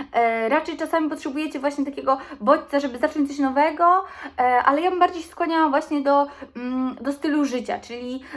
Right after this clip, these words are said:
po-, radziłabym właśnie zacząć więcej ćwiczyć, zacząć więcej się ruszać, e, wychodzić, mm,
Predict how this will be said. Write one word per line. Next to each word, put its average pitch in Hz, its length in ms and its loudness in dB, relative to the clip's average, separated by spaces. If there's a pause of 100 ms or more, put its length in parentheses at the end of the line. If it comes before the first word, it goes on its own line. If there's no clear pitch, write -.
(200)
po-, 247 220 2
radziłabym 277 460 2
właśnie 269 460 0
zacząć 302 320 -2
więcej 285 320 0
ćwiczyć, 220 360 -8
zacząć 254 400 -4
więcej 277 260 -2
się 311 160 -6
ruszać, 226 560 0 (340)
e, 226 280 0
wychodzić, 220 1000 -2 (300)
mm, 233 420 -8